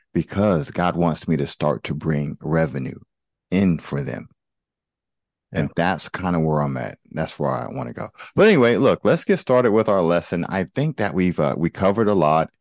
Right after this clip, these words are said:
Speaker 1: The title of this message is, "Learning to Rest." Learning to Rest in God. Our key scriptures are both found in Ephesians.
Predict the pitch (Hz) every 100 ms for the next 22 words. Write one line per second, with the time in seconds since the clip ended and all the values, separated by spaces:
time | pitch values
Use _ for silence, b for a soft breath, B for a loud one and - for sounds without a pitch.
0 | - 80 - - 151 131 82 - 92 101
1 | 110 - 76 - - 69 - - 95 92
2 | - _ _ _ - _ _ - _ _
3 | - 87 107 147 139 131 - - - 82
4 | 76 - - - _ - 98 113 117 113
5 | 95 90 - 82 85 71 53 - _ b
6 | b b b b - 104 - 123 - 95
7 | 76 - 87 - - _ - 92 87 98
8 | - 90 87 85 87 82 117 92 - 64
9 | 62 -